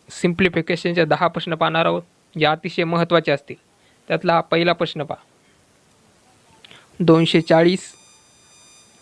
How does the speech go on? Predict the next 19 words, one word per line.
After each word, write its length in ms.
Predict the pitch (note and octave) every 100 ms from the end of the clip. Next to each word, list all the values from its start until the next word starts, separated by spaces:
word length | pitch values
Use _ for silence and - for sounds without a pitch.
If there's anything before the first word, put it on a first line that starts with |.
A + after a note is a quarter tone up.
| _ _ _ _ - F#3+
गुणाकारामध्ये 680 | E3+ D#3+ F3 E3 E3 E3+ F3+
आता 160 | D#3+
दोन 260 | D3 D#3+ E3
पॉइंट 240 | E3+ E3 D#3+
पाच 160 | D#3+ D3+
आहे, 180 | - - _
त्याला 160 | D3+ D#3
आपण 280 | D#3 F3+ F#3+ _ _ _ _ -
पाच 160 | D#3+ - -
छेद 120 | F3
दोन 240 | E3 E3+ D#3+
लिहू, 160 | C#3 - _ _ _ _ _ _ _ - E3+
अधिक 240 | E3+ D#3+ _ - _ _ _ _ _ - - _ -
पासष्ट 560 | D3 D#3+ F3 E3 -
गुणाकारामध्ये 840 | F3+ E3 D#3+ D#3 D#3 D#3 D#3 D#3+ E3+ - _ _ _
दोन 260 | D#3 D#3+ E3
छेद 280 | E3 E3 E3 - _ _ _ _ _ _ _ - _ _
तेरा 320 | E3+ E3 E3 E3+ - _ _ _ _ _ _ _ _ _ _ -
बरोबर 380 | E3 D#3+ E3